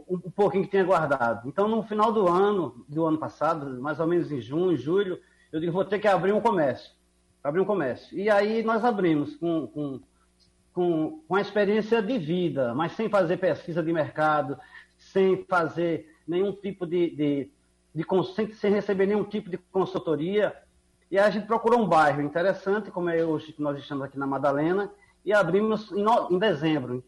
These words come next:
em plena pandemia. E como o presidente falou, os pequenos e essa, nessa atividade nós não fechamos nem um dia.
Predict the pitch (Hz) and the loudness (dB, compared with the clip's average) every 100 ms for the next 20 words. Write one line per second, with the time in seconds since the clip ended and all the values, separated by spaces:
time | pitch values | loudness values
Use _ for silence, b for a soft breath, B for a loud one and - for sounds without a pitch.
0 | _ 185 175 185 214 202 208 208 139 123 | _ -10 -4 -2 0 0 0 0 0 -2
1 | 113 - _ _ _ - 175 247 220 220 | -6 -12 _ _ _ -8 0 0 2 2
2 | 170 190 - 151 165 214 202 180 - 190 | 2 2 2 4 6 6 6 2 -2 -8
3 | - 180 214 202 139 170 185 185 190 175 | 0 2 4 2 -2 0 2 2 2 0
4 | 147 - B B 156 156 156 - 147 156 | 0 -2 B B -8 -4 -4 -4 -6 -2
5 | 160 175 196 208 202 196 233 196 _ _ | -2 -2 -2 -2 -2 -2 -4 -6 _ _
6 | - 196 - 208 214 185 254 196 147 123 | -4 -2 -2 -2 -2 -2 -2 0 0 -2